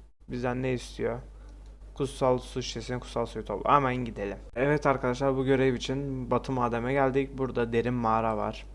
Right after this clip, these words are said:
Derin mağaraya giriş yapıyoruz. Hemen derin mağaranın en aşağısındaki tarafta.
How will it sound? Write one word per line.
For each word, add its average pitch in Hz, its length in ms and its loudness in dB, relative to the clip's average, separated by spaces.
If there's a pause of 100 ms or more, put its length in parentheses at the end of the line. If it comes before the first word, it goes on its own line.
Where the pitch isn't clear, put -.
(760)
Derin 120 180 2
mağaraya 117 320 2
giriş 110 320 -4
yapıyoruz. 127 640 -4 (880)
Hemen 143 240 2
derin 135 160 6
mağaranın 120 520 0
en 127 180 -2
aşağısındaki 110 760 -4
tarafta. 107 560 -6